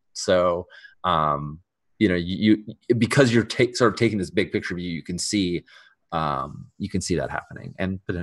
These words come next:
and stop it. Uh, so let's roll her stuff. So you know your target. I'm going to roll one D six plus one D eight. Plus, I'm pretty sure it's three D ten.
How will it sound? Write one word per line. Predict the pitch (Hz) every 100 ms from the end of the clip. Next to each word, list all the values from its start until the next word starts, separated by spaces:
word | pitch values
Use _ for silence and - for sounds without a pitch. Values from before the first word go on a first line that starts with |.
| -
and | 87 -
stop | 196 -
it. | - _ _ - - - _ 98
Uh, | 98 95 95 95
so | 92
let's | 131 -
roll | 127 120
her | 123
stuff. | - - - - - - _ _ _ _ _ _ _ _ _ _ _ _ _
So | - 92
you | 87
know | 87
your | 87 -
target. | - 78 - - - - - - - - - -
I'm | 95 107 113
going | 101 101 95
to | 87
roll | 85 87 80 92 127 160 156 - _ - - - -
one | - 87
D | 65
six | - - - - - - - - -
plus | - -
one | 82
D | 95 117
eight. | 131 - - - - - _ _ _ _ _ _ _ _ - - _ -
Plus, | - - 71 71 - - - - - - -
I'm | 95 104
pretty | 104 165 131
sure | - 90
it's | -
three | 87 78
D | 69
ten. | - 55 50 123